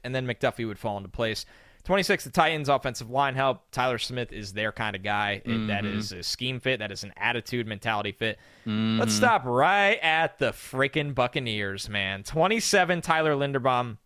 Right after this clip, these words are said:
Speaker 1: Before Tom Brady, uh, blew up our quiet Sunday evening, I wrote in the doc, "People will think this is nuts,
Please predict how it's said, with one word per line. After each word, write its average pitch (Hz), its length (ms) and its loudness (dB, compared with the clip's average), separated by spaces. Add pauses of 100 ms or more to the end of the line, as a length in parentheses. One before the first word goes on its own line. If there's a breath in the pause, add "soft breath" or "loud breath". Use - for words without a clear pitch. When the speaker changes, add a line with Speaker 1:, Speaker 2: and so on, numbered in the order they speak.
(720)
Speaker 1:
Before 175 340 4
Tom 151 320 2
Brady, 127 480 0 (300 soft breath)
uh, 117 120 4
blew 123 300 2
up 113 140 0
our 104 100 0
quiet 113 420 2
Sunday 113 340 0
evening, 104 540 -4
I 120 100 2
wrote 123 200 2
in 117 80 -6
the 117 60 -6
doc, 113 320 0
"People 190 260 2
will 175 160 4
think 156 260 -4
this 143 220 -4
is 123 220 -4
nuts, 120 600 -4